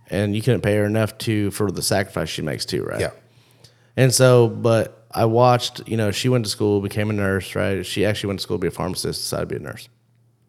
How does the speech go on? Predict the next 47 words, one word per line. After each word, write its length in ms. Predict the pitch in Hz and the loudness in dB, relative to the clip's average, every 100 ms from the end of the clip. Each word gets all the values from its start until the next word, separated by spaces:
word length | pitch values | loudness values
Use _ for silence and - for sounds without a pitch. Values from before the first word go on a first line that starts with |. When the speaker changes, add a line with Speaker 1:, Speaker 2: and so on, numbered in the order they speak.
| _ _ _ _ - - | _ _ _ _ -20 -10
Speaker 1:
And 100 | - | -2
then 120 | 113 110 | 0 0
she's 240 | - 98 | -4 -4
like, 220 | 80 71 - - - | -2 -2 -6 -12 -14
she 340 | - 120 110 | -8 -2 -2
basically 580 | 104 113 113 113 85 76 | 0 0 0 -2 -2 -2
more 200 | 98 101 | -2 0
or 60 | 101 | 0
less 220 | 95 90 | -2 -4
forced 320 | - 101 95 | -2 -4 -4
me 180 | - 67 - _ _ _ | -8 -10 -10 _ _ _
to 140 | - 98 | -6 -2
make 220 | 104 95 | -2 -2
the 100 | 90 | -8
jump. 400 | 92 82 52 - - _ - | -4 -2 -4 -10 -14 _ -20
Speaker 2:
Yeah. 140 | 82 - _ _ _ _ _ - | -20 -20 _ _ _ _ _ 0
Speaker 1:
And 240 | 117 120 | 4 4
if 260 | 117 113 117 | 4 2 6
it 80 | 113 | 8
wasn't 300 | 123 117 104 | 8 6 4
for 100 | 90 | 4
her, 260 | 139 131 | 6 6
same 220 | 107 110 | 4 2
thing, 180 | 104 120 | 2 2
right? 240 | 98 104 110 | 4 2 2
If 120 | 101 | 4
it 60 | |
wasn't 320 | 110 127 117 95 | 6 6 4 2
for 100 | 90 | 2
her 180 | 120 | 4
support, 640 | 117 - 120 101 69 - _ _ _ _ _ - | 2 0 0 2 2 -4 _ _ _ _ _ -4
you 100 | 107 | 2
know, 140 | 107 107 | 4 4
and 80 | |
her 160 | 107 117 | 6 4
saying, 240 | - 104 | 4 0
"Hey, 180 | 104 107 | 2 2
you, 220 | 101 104 98 - | 0 -2 -6 -14
you 140 | 101 | -10
just 220 | 110 107 | -8 -4
do 100 | 107 | -2
it. 160 | - - _ _ _ - | -4 -6 _ _ _ -4
Like, 140 | 98 | 0
Speaker 2:
Yeah. 80 | 107 | 2
Speaker 1:
you 80 | 120 | 2
do 100 | 117 | 2
you," 320 | 127 135 - | 2 0 -4